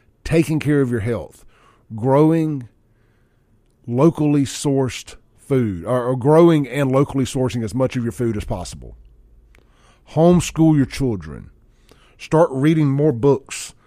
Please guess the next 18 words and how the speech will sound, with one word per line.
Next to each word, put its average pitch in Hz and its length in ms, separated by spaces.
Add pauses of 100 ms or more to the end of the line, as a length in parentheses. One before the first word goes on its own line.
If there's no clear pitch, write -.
(300)
Learn 147 320
as 123 160
much 139 640
as 127 200
you 131 80
can. 90 480 (320)
Learn 139 340
how 156 120
to 131 80
build 139 520
things 120 300
and 101 100
work 131 260
on 135 140
things 127 320
with 117 100
your 104 120
hands. 92 480